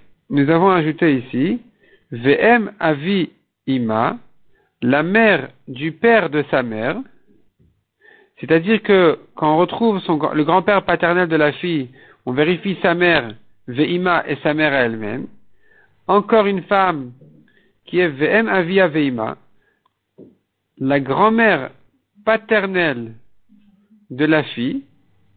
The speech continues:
avec sa mère. Et enfin, on retrouve la Mishnah, Ve'em Avia Avia Ve'ima. Et la mère de son grand-père paternel avec sa mère.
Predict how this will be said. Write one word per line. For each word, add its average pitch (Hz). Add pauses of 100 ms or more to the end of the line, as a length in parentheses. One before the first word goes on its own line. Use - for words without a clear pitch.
(200)
avec 143
sa 123
mère. 107 (1000)
Et 165
enfin, 233
on 185
retrouve 165
la 127
Mishnah, 175 (120)
Ve'em 156
Avia 156
Avia 156 (800)
Ve'ima. 135 (960)
Et 131
la 160
mère 190 (1800)
de 131
son 151
grand-père 165
paternel 156 (720)
avec 165
sa 156
mère. 104